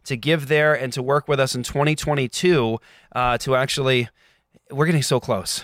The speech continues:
We're getting so <laughs> close. All these states, all these bills, we're getting so much closer. Uh, but what you need, we need you to stand with us. So that leads me to actually next part of the discussion,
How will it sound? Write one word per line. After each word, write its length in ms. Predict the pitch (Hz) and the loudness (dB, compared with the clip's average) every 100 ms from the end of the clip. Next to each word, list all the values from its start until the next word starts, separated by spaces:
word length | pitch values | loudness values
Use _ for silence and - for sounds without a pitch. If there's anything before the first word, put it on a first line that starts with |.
| - | -6
We're 120 | 131 | -2
getting 180 | 151 147 | 0 0
so 240 | - 196 | 2 0
<laughs> 100 | 180 | 2
close. 460 | 156 143 156 - - - - _ | 2 4 4 2 -4 -14 -20 _
All 200 | 139 165 | 0 2
these 160 | 165 160 | 2 0
states, 380 | 165 151 143 - | 0 -2 -2 -4
all 160 | 143 147 | 0 2
these 180 | 151 131 | 0 -2
bills, 420 | 120 147 139 131 | 0 2 2 0
we're 100 | 123 | -4
getting 220 | 127 123 | -2 -2
so 240 | 120 - 160 | -2 0 2
much 280 | 156 - | 0 -2
closer. 560 | - 135 127 - 120 117 _ _ - | -2 0 2 2 0 -2 _ _ -2
Uh, 160 | 131 | -2
but 80 | 131 | 0
what 160 | 135 151 | -2 -2
you 60 | |
need, 140 | 151 131 | -4 -4
we 100 | 143 | -4
need 160 | 139 | -2
you 60 | 127 | -4
to 60 | |
stand 280 | 113 135 123 | -4 -2 0
with 160 | 123 110 | 0 0
us. 120 | 104 | -2
So 120 | - 135 | 0 2
that 180 | 139 117 85 | 2 0 -10
leads 440 | 123 139 202 247 147 | -10 0 0 2 0
me 220 | 135 131 | 0 0
to 440 | - 156 143 139 127 | -2 0 2 0 0
actually 500 | 135 - 147 131 117 | -2 -2 0 0 -2
next 260 | 131 160 - | -2 -2 0
part 160 | 165 | 0
of 60 | 135 | 0
the 80 | - | -2
discussion, 640 | 180 202 220 - 123 | -4 0 0 0 -4